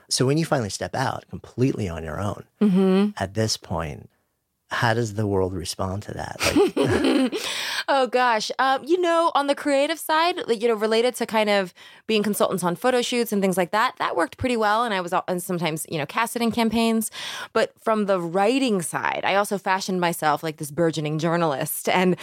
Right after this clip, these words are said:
Speaker 2: I, and I was like, "Oh, I'm just gonna, like, write for magazines," <laughs> who were having, obviously, we all know that industry has had a lot of pressure in the last twenty years,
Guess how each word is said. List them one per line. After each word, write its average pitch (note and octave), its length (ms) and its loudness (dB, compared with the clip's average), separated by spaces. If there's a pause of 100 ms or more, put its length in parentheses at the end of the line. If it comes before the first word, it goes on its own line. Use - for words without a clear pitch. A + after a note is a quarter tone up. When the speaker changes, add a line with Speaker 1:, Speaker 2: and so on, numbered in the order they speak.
(300)
Speaker 2:
I, G#3 260 2
and G3 140 2
I F#3+ 60 4
was F#3+ 80 0
like, A#3+ 140 2
"Oh, A4 40 2
I'm G#3+ 80 0
just D4+ 100 -10
gonna, D4+ 140 0
like, G3 140 0 (120)
write D3 320 0
for - 80 -4
magazines," F3+ 640 0 (260)
<laughs> F3 140 -10 (320)
who F3+ 380 2
were E3+ 240 2
having, F3+ 440 2 (220)
obviously, D#3 360 0
we F3 120 4
all F3+ 120 4
know A3+ 440 -2 (320)
that D#3 200 0
industry D3+ 600 -2
has G#3+ 120 -2
had F3+ 120 2
a D#3+ 60 -2
lot F3 120 2
of - 60 -2
pressure A3 420 0 (380)
in F#3+ 120 -2
the F3 60 4
last D3+ 380 0
twenty D#3+ 240 0
years, C#3 300 -6